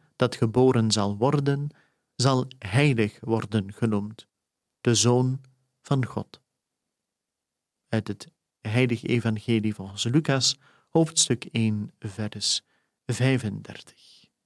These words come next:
De woorden van Elisabeth, "En gezegend is zij die heeft geloofd", gelden echter niet enkel voor dat specifieke moment van de aankondiging.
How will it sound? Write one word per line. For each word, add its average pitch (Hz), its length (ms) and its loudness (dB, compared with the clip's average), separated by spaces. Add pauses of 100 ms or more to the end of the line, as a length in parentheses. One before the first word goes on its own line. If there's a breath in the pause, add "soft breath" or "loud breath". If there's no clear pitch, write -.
(2750)
De 131 160 4
woorden 180 580 6
van 131 400 0
Elisabeth, 117 880 0 (580)
"En 104 200 -6
gezegend 127 640 2
is 117 180 4
zij 139 420 2
die 117 300 0
heeft 143 320 2
geloofd", 120 840 0 (920)
gelden 160 800 4
echter 165 400 2
niet 131 220 2
enkel 143 440 6
voor 110 380 2
dat 196 340 0
specifieke 127 680 0
moment 131 500 4 (380 soft breath)
van 135 180 0
de 113 240 2
aankondiging. 110 880 -2